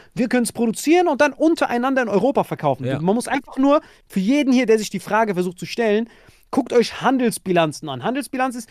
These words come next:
Speaker 1: von jedem Land, w-, wie viel von den Waren exportieren die und in welche Länder exportieren die die.
Speaker 2: Mhm.
Speaker 1: Und dann siehst du, der ganze europäische Kontinent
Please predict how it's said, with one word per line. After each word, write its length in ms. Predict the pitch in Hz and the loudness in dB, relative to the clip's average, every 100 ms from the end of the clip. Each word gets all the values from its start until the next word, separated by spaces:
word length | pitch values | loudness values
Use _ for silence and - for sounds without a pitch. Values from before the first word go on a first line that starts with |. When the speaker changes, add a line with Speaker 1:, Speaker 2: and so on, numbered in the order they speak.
| - | -10
Speaker 1:
von 140 | - 185 | -2 0
jedem 240 | 254 262 | 0 2
Land, 320 | 196 240 330 - _ | 4 2 -2 -10 _
w-, 60 | 139 127 143 135 170 | -10 -8 -8 -2 0
wie 60 | 269 | 2
viel 340 | - 277 311 | 2 2 2
von 200 | - 208 | 0 0
den 220 | 175 156 | 0 0
Waren 540 | 143 160 170 147 220 - _ | 2 2 0 -2 -4 -6 _
exportieren 760 | - 170 - 175 151 214 247 294 | -8 -8 -6 -6 -6 -2 0 2
die 140 | 320 403 - _ - | 4 4 0 _ -4
und 180 | 233 | -4
in 160 | 226 185 | 0 2
welche 280 | 240 254 247 | 2 0 -2
Länder 400 | 247 269 226 170 | 0 0 2 0
exportieren 500 | 175 - 170 170 151 | -2 -2 -2 0 -2
die 100 | 139 | -2
die. 200 | 127 104 | -4 -6
Speaker 2:
Mhm. 320 | 123 143 156 | -8 -8 -6
Speaker 1:
Und 80 | 254 | -2
dann 80 | 359 | -2
siehst 160 | 381 | -2
du, 40 | 302 | -6
der 100 | 262 | -4
ganze 180 | 370 349 | -2 0
europäische 520 | 330 285 302 359 320 | 0 0 2 0 2
Kontinent 440 | 311 339 247 285 | 0 0 0 -2